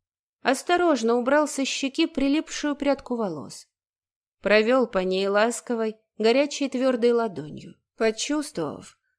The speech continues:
как повелась совсем по-кошачьи за его рукой. Вложилась сама в ладонь Олина маленькая голова.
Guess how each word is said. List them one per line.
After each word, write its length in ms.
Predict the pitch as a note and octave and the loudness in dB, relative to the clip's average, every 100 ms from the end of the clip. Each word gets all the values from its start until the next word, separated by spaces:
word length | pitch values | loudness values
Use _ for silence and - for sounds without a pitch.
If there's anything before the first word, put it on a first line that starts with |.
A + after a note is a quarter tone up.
| - | -2
как 280 | C4 D4 | 0 0
повелась 600 | - A3+ E4 E4 A3+ D#3+ | 2 2 4 2 2 -2
совсем 540 | - - C4 C4+ F#4 E4+ | -10 -4 -2 -2 0 0
по-кошачьи 760 | F4 E4+ F4+ - C#4+ G3 - | -2 -4 -6 -2 -2 -2 -6
за 140 | G3 A3+ | 0 2
его 220 | A3+ G#3+ | 2 2
рукой. 520 | G#3+ A3 - - - _ _ _ _ _ | 0 -4 -12 -14 -18 _ _ _ _ _
Вложилась 640 | - G3+ B3 B3+ D4 D#4 C#4+ | -2 4 4 4 2 2 0
сама 420 | - - D4 D4 | -4 -2 0 0
в 60 | F3+ | -2
ладонь 480 | E3+ F3+ D#3 C3 - - | -2 -4 -6 -10 -12 -6
Олина 560 | - G3+ G#3+ F#3+ F3+ E3+ _ | 2 4 4 2 -2 -6 _
маленькая 580 | - A#3 C#4 C#4 B3+ B3+ | 0 2 2 0 -2 -2
голова. 600 | A#3 B3 A#3+ E3+ B2 B2+ | -2 -2 -2 -4 -10 -14